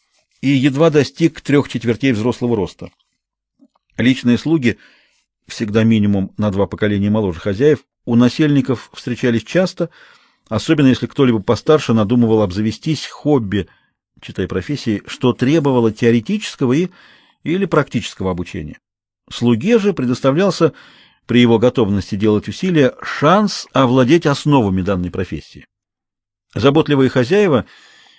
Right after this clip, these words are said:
видели в своих слугах скорее учеников, а некоторые, совсем уж эксцентричные, порой считали своих подопечных ровней.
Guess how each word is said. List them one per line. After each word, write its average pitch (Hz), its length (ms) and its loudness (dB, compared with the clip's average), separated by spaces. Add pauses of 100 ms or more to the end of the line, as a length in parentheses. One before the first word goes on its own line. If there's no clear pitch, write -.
(140)
видели 147 380 2
в - 40 -8
своих 139 300 2
слугах 196 380 -2
скорее 170 280 2
учеников, 170 840 -2 (500)
а 101 280 -2
некоторые, 147 800 2
совсем 113 420 -2
уж - 160 -6
эксцентричные, 151 840 -2 (460)
порой 113 240 2
считали 147 380 -2
своих 147 260 -2
подопечных 139 580 -2
ровней. 107 380 -2